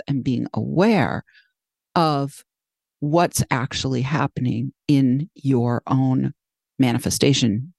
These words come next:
of your vision journey, what's actually happening, and to make those adjustments that are required to align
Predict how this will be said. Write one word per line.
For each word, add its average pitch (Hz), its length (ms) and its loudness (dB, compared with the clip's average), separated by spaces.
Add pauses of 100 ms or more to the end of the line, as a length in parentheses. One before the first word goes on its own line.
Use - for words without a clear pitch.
of 120 200 4
your 120 120 4
vision 165 420 4 (200)
journey, 185 440 4 (360)
what's 160 240 2 (100)
actually 151 680 0
happening, 131 520 -4 (800)
and 165 500 6 (220)
to 147 600 6 (540)
make 139 420 2
those 131 300 2 (100)
adjustments 139 920 0 (280)
that 127 240 2 (220)
are 127 160 4
required 131 1080 0 (280)
to 147 640 4 (160)
align 156 960 2